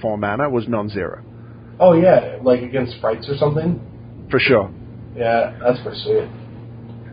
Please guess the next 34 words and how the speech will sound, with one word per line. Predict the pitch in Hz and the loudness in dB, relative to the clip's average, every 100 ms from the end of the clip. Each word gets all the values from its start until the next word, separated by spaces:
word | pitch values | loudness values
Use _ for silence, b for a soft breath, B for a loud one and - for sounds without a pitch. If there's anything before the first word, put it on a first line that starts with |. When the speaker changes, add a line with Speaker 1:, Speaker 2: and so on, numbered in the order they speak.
| - - | -14 0
Speaker 1:
Yeah, | 123 120 135 | 4 6 6
and | |
I | 139 | 6
mean, | 156 147 - | 4 2 -2
y-, | 120 170 - - 147 160 - | -10 -12 -14 -14 -12 -12 -10
y-, | 160 147 | -10 4
you're | 160 | 4
playing | 165 226 208 | 6 4 4
the | |
card | 156 151 127 | 6 6 6
anyway | 135 113 107 | 4 0 -2
for | 113 | 0
that, | 113 98 | 0 2
not | 147 185 | 2 4
for | - | 4
that | 131 117 | 2 4
reason, | 139 143 117 | 2 0 0
but | 117 | 0
like | 131 - | 0 -2
you | |
said, | 117 127 113 | 2 2 2
when, | 113 110 | -8 -6
when | 123 | -6
it | 110 | 0
does | 127 120 | 0 0
do | 127 | -2
something | 117 107 | -2 -6
good, | 101 110 95 | -4 -2 -2
it's | - | -6
awesome. | 107 110 - 101 - B B B B | -2 -2 -2 -12 -12 B B B B
Speaker 2:
Mm-hmm. | 135 120 123 123 113 | -8 -2 0 0 4
Speaker 1:
One | 196 294 | 4 6
card | - 240 | 4 4
I | 208 | 6